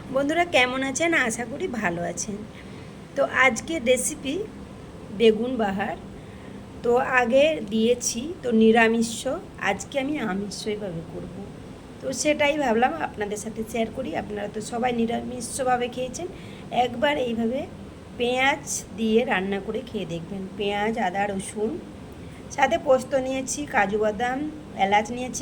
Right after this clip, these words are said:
একটা, টমেটো নিয়েছি, কাঁচা লঙ্কা নিয়েছি। তো এটা দিয়েই আজকে রান্না করব। বন্ধুরা নিরামিষ সবাই খেয়েছেন আর খেতেও ভালো লাগে, না বলবো না। তো পেঁয়াজ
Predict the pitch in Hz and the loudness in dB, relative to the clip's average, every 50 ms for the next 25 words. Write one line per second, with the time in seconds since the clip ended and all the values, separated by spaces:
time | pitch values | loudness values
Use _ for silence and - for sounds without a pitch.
0 | 269 254 - - - 285 294 - - 202 240 226 214 208 202 202 240 240 233 254 | -6 -6 -6 -8 -10 -8 -6 -6 -6 -4 -4 -2 -2 -2 -2 -4 -4 -4 -4 -4
1 | 262 269 - - - 349 440 440 - - - - - - - - - 240 233 233 | -4 -6 -6 -6 -4 -4 -4 -6 -8 -12 -14 -14 -14 -14 -14 -8 -4 -2 0 0
2 | 226 196 196 190 185 190 180 180 185 180 185 196 - - 226 226 - - - - | 2 0 0 -2 -2 -2 -4 -4 -4 -4 -6 -8 -10 -10 -10 -10 -10 -12 -14 -14
3 | - - - - - - 233 220 226 226 226 226 285 277 269 226 269 269 277 302 | -14 -14 -16 -14 -2 4 8 10 12 12 10 10 8 4 4 4 2 -2 -2 0
4 | 302 294 240 226 - - 294 269 - 202 196 202 202 214 220 220 226 262 262 254 | 2 2 2 0 0 -2 -2 0 2 2 2 2 0 -2 -2 -2 0 0 0 0
5 | 226 320 415 466 - - - - - - - - - - - - - - - - | 0 -4 -4 -6 -6 -12 -16 -16 -16 -16 -16 -16 -16 -16 -16 -16 -16 -16 -16 -16
6 | - - 226 247 247 262 269 302 302 330 349 381 359 294 226 233 226 220 233 240 | -12 -6 -2 -2 0 0 0 0 0 2 2 2 2 2 4 6 6 4 4 2
7 | 233 - 294 277 - 240 214 208 220 220 220 226 226 247 247 240 - 320 339 370 | 0 -4 -4 -4 0 0 2 2 4 2 2 0 -2 -4 -6 -4 -4 -4 -4 -2
8 | 370 349 - - 240 214 214 214 233 311 277 294 269 254 247 233 220 220 214 208 | -4 -4 -4 0 0 0 2 0 -2 0 2 2 2 4 6 6 6 6 4 0
9 | - 185 226 - - - - - - - - - - - - - 226 226 226 220 | -4 -6 -6 -8 -12 -14 -14 -14 -16 -16 -16 -16 -16 -16 -12 -2 4 6 8 8
10 | 220 220 226 240 247 233 226 254 254 285 339 427 427 - - - - 233 226 233 | 8 8 6 4 2 0 -2 -2 -2 -2 -2 -2 -4 -4 -12 -8 -4 -2 -2 -2
11 | 233 - 277 269 277 302 311 | -4 -2 0 2 2 2 2